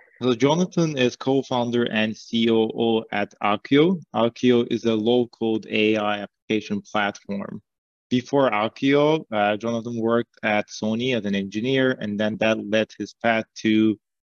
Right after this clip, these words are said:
uh, be a product manager at Sonos, where he's seen the startup and early days as well as the scale. And then later he joined,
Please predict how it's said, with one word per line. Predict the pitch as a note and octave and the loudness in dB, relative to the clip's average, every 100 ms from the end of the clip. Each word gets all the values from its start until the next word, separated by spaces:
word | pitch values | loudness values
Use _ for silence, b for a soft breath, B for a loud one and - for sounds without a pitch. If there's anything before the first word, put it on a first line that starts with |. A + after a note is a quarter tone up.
| - | -4
uh, | G#2+ | -4
be | G2+ A2 | 0 0
a | A2 | -2
product | - C#3+ B2+ - | 0 2 2 -2
manager | A#2 A2+ G#2 G#2+ | -4 -4 -4 -6
at | G2 - | -6 -6
Sonos, | C3 C3 B2+ B2+ B2 - | -4 -2 0 2 0 -4
where | G#2+ G2 | -10 -6
he's | G#2+ G#2+ - | -4 -4 -4
seen | G#2+ G#2 | -4 -2
the | G2+ | -4
startup | - - G#2+ - G#2+ | -4 -4 -2 -2 -4
and | G2+ G#2 | -2 -2
early | G#2 G#2 G2+ | -2 -2 -2
days | G2+ G2+ G2+ | 0 0 -2
as | G2 G2+ | -4 -4
well | G2+ | -4
as | G2+ G2 | -4 -6
the | G2 | -14
scale. | - D#3+ C3+ A2 G#2+ - _ _ _ - | -4 2 2 2 -2 -6 _ _ _ -4
And | G#2+ A2 | -2 0
then | B2 A#2 A2+ G2 | 2 2 0 -2
later | A2+ A2+ A2 | 0 2 0
he | G#2 G#2 | -2 -2
joined, | G2+ A#2+ A#2+ A2+ A2 | -2 0 0 0 -4